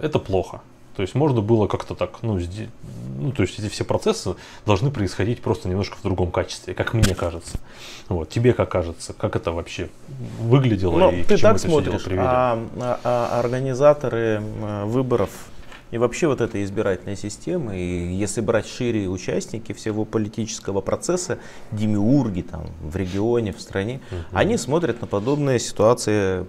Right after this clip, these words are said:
Speaker 2: по-другому. Они, э, думают, что они, я не знаю, бригада скорой помощи или
Speaker 1: Спасители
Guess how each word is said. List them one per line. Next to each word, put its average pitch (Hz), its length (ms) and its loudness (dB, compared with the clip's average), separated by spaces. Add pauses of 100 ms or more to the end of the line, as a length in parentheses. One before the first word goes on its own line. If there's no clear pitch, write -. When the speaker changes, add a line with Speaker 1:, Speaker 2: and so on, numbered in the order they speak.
(120)
Speaker 2:
по-другому. 107 580 -2
Они, 135 420 -2 (480)
э, 87 880 0
думают, 127 460 0
что 95 420 -2
они, 107 500 -2
я 87 240 -4
не 90 100 -4
знаю, 90 240 -4
бригада 104 420 2
скорой - 800 -4
помощи 104 600 -2
или 90 920 -4
Speaker 1:
Спасители 87 680 -4